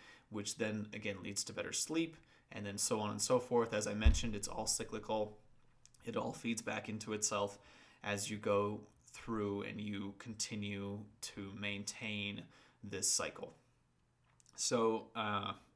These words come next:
there's definitely a lot of variability in here. There's a lot of different things that come into play, as I mentioned earlier, and as the article mentioned earlier, that can have a huge impact.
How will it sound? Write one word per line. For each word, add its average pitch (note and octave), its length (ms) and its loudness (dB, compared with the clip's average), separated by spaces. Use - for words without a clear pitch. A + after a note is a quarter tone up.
there's A#2 220 4
definitely C3+ 340 2
a A#2+ 40 6
lot A2 140 4
of G#2+ 80 0
variability G#2+ 580 -2
in G#2+ 80 -2
here. A2 300 -4
There's G#2 140 -4
a G#2 40 -4
lot G2+ 200 2
of G2+ 60 0
different G2+ 280 -6
things G2 500 -4
that F#2 340 -2
come A2+ 160 -6
into G2+ 140 -6
play, G2 380 0
as F#2+ 140 -2
I F2+ 60 -6
mentioned G2 340 -8
earlier, G2+ 360 0
and G2 180 -6
as G2 200 -4
the - 100 -6
article G2 320 -4
mentioned G2+ 360 -6
earlier, G2+ 380 0
that - 80 -12
can G#2+ 100 -2
have F#2+ 100 -2
a - 40 -8
huge G#2 280 -4
impact. G#2 500 0